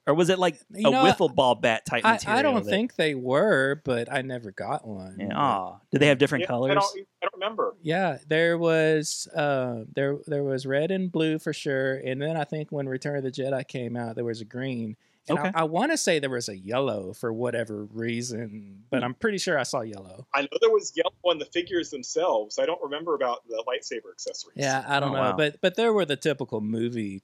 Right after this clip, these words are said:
Speaker 2: colors.
Speaker 1: But they kept 'em in that area?
Speaker 2: I'm pretty sure that I saw, like, y-, it was kinda, like, on an end cap. I mean, 'cause
Speaker 1: Yeah,
Speaker 2: it was,
Speaker 1: okay.
Speaker 2: like, in a cardboard kinda stand-up thing.
Speaker 1: Yeah, yeah.
Speaker 2: You know, and they, they just kinda stood up in this cardboard thing.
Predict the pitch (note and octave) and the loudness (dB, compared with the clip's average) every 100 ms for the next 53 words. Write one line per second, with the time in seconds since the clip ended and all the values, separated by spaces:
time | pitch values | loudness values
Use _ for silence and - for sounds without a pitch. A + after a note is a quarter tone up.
0 | _ G2+ E2+ - - - - F#3+ E3+ E3 | _ -18 -18 -20 -20 -12 -2 2 4 4
1 | G3 F3 C#3+ D3 C#3 C3+ F3 G3 - _ | 2 4 4 6 4 4 2 -2 -10 _
2 | _ _ _ _ _ E3 G3 C4 F#4 - | _ _ _ _ _ -6 -2 0 2 2
3 | F3+ G3 E3+ C#3 B2+ - C#3 C3 B2 C#3 | 0 2 2 0 -8 -6 -4 -2 -2 -4
4 | B2 D#3 C#3 C3 A#2+ - F#3+ A3 A3 A3 | -2 -2 0 0 -2 -8 -8 -4 -2 0
5 | C#4 B3+ E3 D3 C3+ B2+ B2+ B2 B2 B2 | 0 2 2 0 -4 -8 -10 -10 -6 -6
6 | A#2+ B2+ _ E3 F3 G3 C#3+ F#3 G3 F3+ | -4 -8 _ -4 2 4 4 4 2 2
7 | F3+ C#3+ - E3 D#3+ D#3+ C#3+ C#3 D3+ B2 | 0 -4 0 2 2 2 0 0 -6 -6
8 | - D3+ C#3+ C#3+ D3 - C#3+ C#3 C#3+ C#3+ | -6 -4 -2 -2 -2 -4 -6 -2 4 6
9 | A#2 A2 G2+ _ - C#3 C3+ C3 C3 D3 | 6 2 -2 _ -6 -4 -4 -4 -8 -6
10 | C#3 C3+ B2+ - C3 - - C3+ C3+ C3 | -6 -4 -6 -6 -6 -6 -4 -2 -2 -4
11 | C3 A2+ - C3+ C3 - B2+ - C3 B2+ | -6 -8 -6 -6 -6 -6 -8 -8 -8 -8